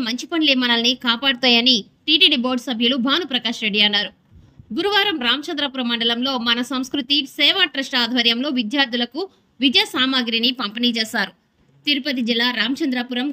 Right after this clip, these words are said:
కేకేవీపురం ఎంపీపీ పాఠశాలలో గురువారం మన సంస్కృతి సేవా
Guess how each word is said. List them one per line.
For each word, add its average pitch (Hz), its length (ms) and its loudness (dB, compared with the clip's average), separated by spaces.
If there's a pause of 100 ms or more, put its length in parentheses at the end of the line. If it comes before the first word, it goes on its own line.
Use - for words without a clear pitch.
కేకేవీపురం 302 680 2 (200)
ఎంపీపీ 247 320 0 (200)
పాఠశాలలో 269 680 2 (220)
గురువారం 262 500 2
మన 233 100 -4 (120)
సంస్కృతి 247 420 -6 (100)
సేవా 240 200 -2